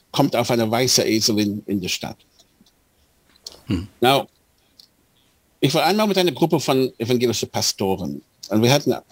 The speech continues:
Speaker 1: zufälligerweise diesen Text. Ich weiß, ich hatte es nicht gewählt. Jemand hat diesen Text gewählt. Und ich sagte, „Okay, wie es geschrieben steht. Wo steht es geschrieben?“ Und keiner hat eine Ahnung. Keiner hat eine Ahnung. Sie hatten noch nie die, keine Fußnoten unter.
Speaker 2: <laughs>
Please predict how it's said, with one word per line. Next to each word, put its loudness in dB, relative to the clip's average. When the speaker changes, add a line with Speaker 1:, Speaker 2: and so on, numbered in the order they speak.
Speaker 1:
zufälligerweise 2
diesen 0
Text. -4
Ich -8
weiß, 0
ich 2
hatte 2
es -2
nicht 0
gewählt. -6
Jemand 2
hat -6
diesen -2
Text 0
gewählt. -6
Und 2
ich 4
sagte, 2
„Okay, 2
wie 0
es 0
geschrieben 0
steht. -2
Wo 0
steht -4
es -4
geschrieben?“ -8
Und -6
keiner 0
hat -4
eine -4
Ahnung. -10
Keiner 0
hat -2
eine -2
Ahnung. -8
Sie -4
hatten 0
noch 0
nie 2
die, -2
keine 0
Fußnoten 4
unter. 0
Speaker 2:
<laughs> 2